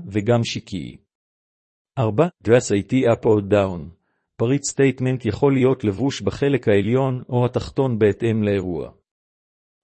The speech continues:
לדוגמה, אם את לובשת בלייזר בצבע נועז,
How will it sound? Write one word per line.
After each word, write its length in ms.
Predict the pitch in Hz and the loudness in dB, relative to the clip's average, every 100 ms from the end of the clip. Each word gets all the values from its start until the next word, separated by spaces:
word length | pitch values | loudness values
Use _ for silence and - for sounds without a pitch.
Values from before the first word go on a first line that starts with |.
| _ - | _ -6
לדוגמה, 580 | 98 98 92 101 104 98 _ _ - | -4 -4 -2 -2 -2 -6 _ _ -6
אם 140 | 120 117 | 0 0
את 140 | 113 | 2
לובשת 460 | 98 98 117 107 98 | 2 2 0 -4 -4
בלייזר 380 | 98 107 120 | -2 0 0
בצבע 440 | 110 98 - 113 113 | 0 -2 -2 0 0
נועז, 560 | 107 104 104 92 95 | 0 0 -2 -4 -12